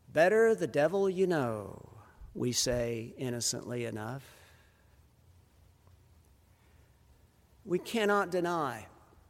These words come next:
that horse and rider are still at work, not yet having been thrown into the sea. Let us admit that belief in the indomitability of racism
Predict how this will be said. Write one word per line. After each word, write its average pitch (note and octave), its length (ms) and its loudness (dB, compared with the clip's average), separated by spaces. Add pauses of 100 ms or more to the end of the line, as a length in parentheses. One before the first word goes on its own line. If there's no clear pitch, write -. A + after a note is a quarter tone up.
(420)
that C#3+ 260 2
horse G#3 440 4
and D3+ 200 0
rider E3 520 4 (540)
are B2+ 100 -10
still D#3+ 300 2
at A#2 100 -4
work, C#3 460 -2 (1000)
not E3 300 2
yet E3 360 0
having C#3 380 -4
been C3+ 240 -2
thrown B2+ 580 -4
into C3 280 -4
the A#2 100 -6
sea. A2 540 -4 (2000)
Let D#4 260 6
us C4+ 480 4
admit G#3 640 6
that F3 260 2
belief A3 580 4
in G3 220 0
the F#3 200 2
indomitability G3 1500 2
of D3 240 6
racism D3 840 4